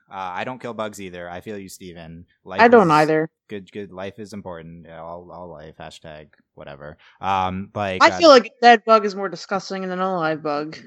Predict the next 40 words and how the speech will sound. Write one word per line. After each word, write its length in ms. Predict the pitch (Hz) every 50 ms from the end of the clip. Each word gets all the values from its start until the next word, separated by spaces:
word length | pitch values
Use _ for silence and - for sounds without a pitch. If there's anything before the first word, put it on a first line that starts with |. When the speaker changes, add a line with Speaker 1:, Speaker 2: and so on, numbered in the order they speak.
| - 123 110 - 117 110 - - -
Speaker 1:
With 160 | 113 117 120 117
my, 280 | 131 123 117 113 113 110
uh, 220 | 110 110 110 107
vegetarian 720 | 101 113 104 104 - 127 117 107 104 104 101 92 95 95
discourse, 580 | 85 101 90 - - - 90 85 90 87 - -
the 120 | - 98
show 200 | - - 104 95
isn't 160 | 92 87 90
great 200 | 82 101 90 87
with 140 | 87 87 -
that 160 | 90 87 -
type 180 | - 92 85 -
of 100 | 90 -
thing, 300 | - 90 82 80 82 85 80
so 140 | 85 85
I 120 | 82 80 80
gl-, 120 | 76 87 80
I'm 100 | 80 82
appreciate 360 | 82 - - 80 76 - - 80
when 120 | 78 80
they 80 | 78 73
do 120 | - 64
things 240 | - - 60 - -
like 160 | - - -
that. 140 | - 78 80 87
And 120 | 98 120
th-, 120 | 147 165
I 120 | 139 139 147
don't, 300 | 135 123 139 131 117 107
I 80 | 110 107
do 120 | 104 113
think 140 | 107 101 90
it 100 | 85 -
fits 200 | - 85 - -
with 100 | 80 -
Steven. 340 | - 87 80 73 73 71 76
Like, 220 | 78 78 73 - -
Steven 360 | - 87 80 82 80 78 73
very 220 | - 80 76 71 73
angy 500 | 78 71 73 69 69 73 71 80 80